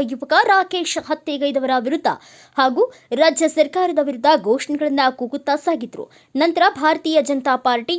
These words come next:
ಯಲಬುರ್ಗಾ ಮಂಡಳದ ಅಧ್ಯಕ್ಷ ಮಾರುತಿ ಗಾವರಾಳ್ ಮಾತನಾಡಿ, ಕಾಂಗ್ರೆಸ್ ಸರ್ಕಾರ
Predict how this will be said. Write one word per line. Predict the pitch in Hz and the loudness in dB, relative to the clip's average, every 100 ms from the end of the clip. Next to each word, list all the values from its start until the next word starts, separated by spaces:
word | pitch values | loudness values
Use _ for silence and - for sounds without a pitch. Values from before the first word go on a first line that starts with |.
| 311 | 0
ಯಲಬುರ್ಗಾ | 262 269 247 240 | 0 -2 -2 -2
ಮಂಡಳದ | 233 240 226 220 - 262 | -2 -4 -4 -4 -2 -2
ಅಧ್ಯಕ್ಷ | 277 311 - 330 480 - - | -2 -6 -2 -2 -4 -10 -6
ಮಾರುತಿ | 254 320 403 381 311 320 | 0 2 0 -4 -4 -2
ಗಾವರಾಳ್ | 247 226 233 226 226 220 | 2 2 2 2 2 0
ಮಾತನಾಡಿ, | 202 226 277 185 - - _ - | -4 -4 -4 -6 -12 -20 _ 0
ಕಾಂಗ್ರೆಸ್ | 359 440 480 - 349 | 2 2 -2 0 -2
ಸರ್ಕಾರ | 294 339 | -2 0